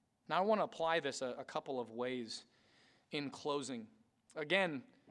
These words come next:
Christian, I, I can't help but feel going back to this again. If you have run from suffering, which every single one of us have from one, in one degree to another, avoided suffering for the gospel, for Christ,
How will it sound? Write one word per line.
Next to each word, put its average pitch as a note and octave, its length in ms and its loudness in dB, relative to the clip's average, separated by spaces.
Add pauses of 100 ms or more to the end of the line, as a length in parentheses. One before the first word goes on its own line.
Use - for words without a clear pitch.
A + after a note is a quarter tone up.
(260)
Christian, C#3+ 440 -2
I, C3+ 160 -4
I C#3+ 60 0
can't F3 240 -4
help D#3 160 0
but C#3+ 280 -4
feel E3+ 420 -2 (260)
going E3 260 0
back D#3 280 4
to D3+ 80 0
this C3+ 220 -4
again. C3+ 440 -2 (100)
If A3 300 4
you F#3+ 420 0 (140)
have G3 400 4 (400)
run F#3+ 420 6
from D3+ 240 -2
suffering, - 540 -8 (640)
which E3 180 -4
every G3+ 320 2
single D#3+ 300 -4
one D#3+ 140 0
of C#3+ 100 0
us C3 160 -4
have D3 240 2 (240)
from C#3 240 -2
one, D#3 260 0
in C#3+ 160 -4
one E3+ 160 0
degree D3 380 -4
to C#3+ 220 -6
another, B2+ 420 -2 (640)
avoided F3+ 760 4
suffering E3 600 -2 (540)
for G3+ 260 6
the F3+ 100 2
gospel, D3+ 480 4
for F#3+ 360 0
Christ, D3 500 -2